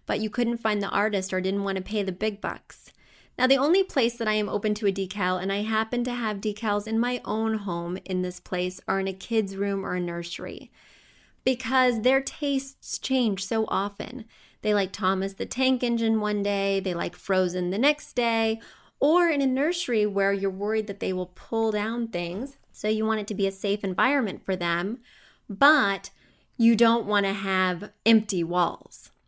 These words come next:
So decals can be a great way to get something big, colorful, without having it be a danger or a hazard if they pull it down on themselves.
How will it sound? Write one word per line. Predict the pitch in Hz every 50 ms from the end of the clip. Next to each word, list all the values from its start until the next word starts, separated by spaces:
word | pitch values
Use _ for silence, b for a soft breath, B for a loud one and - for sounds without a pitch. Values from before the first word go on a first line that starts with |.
| _ _ - -
So | - - - 247 226 226 214
decals | 208 - 262 269 269 277 277 262 240 240 240
can | 247 226
be | 214 214
a | 208
great | 208 214 214 214 202 208
way | 208 196
to | 185 185
get | 185 180 -
something | 190 175 - 170 175 180 175 - _ -
big, | - 294 285 277 269 269 262 262 254 254 - - -
colorful, | - 247 240 233 226 226 233 226 226 - 226 220 220 208 190
without | 196 196 - 196 185 185 190
having | 208 214 175 175 175 180 180
it | 180 - -
be | - 170 175
a | - -
danger | 165 165 - 170 170 170 170 170 165 - - - - - - - -
or | - 156 160 147
a | -
hazard | 175 - - 190 190 175 165 170 165 165 165 160 -
if | - - -
they | 170 175
pull | 175 - - 185 170
it | 156 -
down | 165 170 170 -
on | - -
themselves. | - - - 175 - - - - 50 - - - -